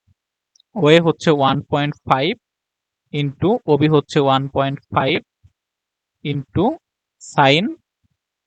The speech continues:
forty-five degree equal to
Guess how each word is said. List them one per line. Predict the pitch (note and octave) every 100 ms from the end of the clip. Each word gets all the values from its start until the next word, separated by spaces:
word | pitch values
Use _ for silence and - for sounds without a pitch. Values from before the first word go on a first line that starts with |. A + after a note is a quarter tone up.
| _ _ _ _ _ -
forty-five | C#3 D3 E3+ - - C#3 D3+ D3+ C#3
degree | C3 - - - _ _ _ _ _ F#3
equal | - D3 C#3+ C#3 -
to | F#3+